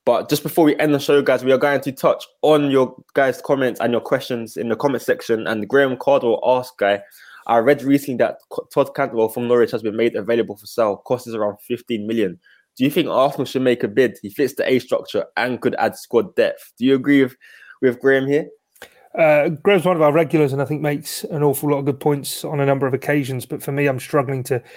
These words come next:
Speaker 2: to think where Todd Cantwell fits in at Arsenal. Already said, I think the one area of the pitch we do have depth at the moment and strength is in that kind of trio behind the striker. And Cantwell very much,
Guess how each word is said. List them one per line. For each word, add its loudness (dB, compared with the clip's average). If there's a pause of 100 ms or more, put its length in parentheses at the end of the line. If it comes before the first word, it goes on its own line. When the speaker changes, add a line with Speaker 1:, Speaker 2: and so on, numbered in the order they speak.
(420)
Speaker 2:
to 0
think -2
where 2
Todd -2
Cantwell -4 (140)
fits -8
in -4 (160)
at -2
Arsenal. -2
Already 0
said, -2
I 0
think -4
the -4
one 2
area 2
of -4
the -6
pitch -8 (260)
we -6
do 2
have 2
depth -4
at -4
the -2
moment -4
and -12
strength -6
is -10 (480)
in 0
that 0
kind 0
of -8 (200)
trio 2
behind -2 (120)
the -12
striker. 0
And -6 (360)
Cantwell 0
very 2
much, -2